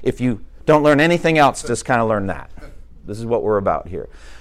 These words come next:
What we have to do is remind ourselves of the biblical teaching on homosexuality. People have tried, and I think for the most part, people have given up trying to harmonize the Bible with the homosexual lifestyle.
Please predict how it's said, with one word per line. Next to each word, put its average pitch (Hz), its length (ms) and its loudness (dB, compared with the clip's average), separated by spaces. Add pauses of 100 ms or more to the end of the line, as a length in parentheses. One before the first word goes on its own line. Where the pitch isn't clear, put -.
(160)
What 123 180 0
we 175 140 4
have 226 160 4
to 160 80 -6
do 127 220 2
is 107 140 -2
remind 135 540 2
ourselves 120 520 2
of 107 80 -2
the 104 80 2
biblical 127 480 -2
teaching 113 440 -8
on 87 120 -6
homosexuality. 82 720 -8
People 127 340 -8
have 143 120 -4
tried, 98 460 2
and 98 380 -6
I 110 100 -2
think 101 320 -6
for 120 120 -8
the 110 80 -4
most 90 300 -6
part, 82 280 -6 (140)
people 92 260 -10
have 76 100 -12
given 82 300 -6
up 78 240 -8 (320)
trying 98 220 -6
to 87 60 -6
harmonize 95 760 -4
the 87 80 -12
Bible 82 400 -2
with 76 100 -10
the 82 80 -12
homosexual 76 580 -12
lifestyle. 60 500 -14